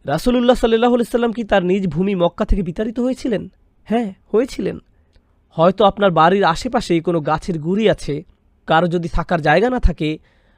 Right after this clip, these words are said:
আর সে যদি গাছের গুঁড়িতে থাকে, আপনি তাকে ব্যর্থ বলবেন। এটা খুবই দুঃখজনক।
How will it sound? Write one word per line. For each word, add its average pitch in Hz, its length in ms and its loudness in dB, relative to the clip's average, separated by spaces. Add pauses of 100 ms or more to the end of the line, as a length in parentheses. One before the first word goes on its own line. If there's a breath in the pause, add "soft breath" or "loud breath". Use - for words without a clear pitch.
(140)
আর 139 100 -4
সে 202 240 2
যদি 185 200 2
গাছের 160 300 0
গুঁড়িতে 202 380 -2
থাকে, 156 360 -6 (400)
আপনি 147 300 0
তাকে - 180 -4
ব্যর্থ 180 300 6
বলবেন। 139 360 -4 (400)
এটা 143 120 -2
খুবই 269 300 -4
দুঃখজনক। 143 520 -4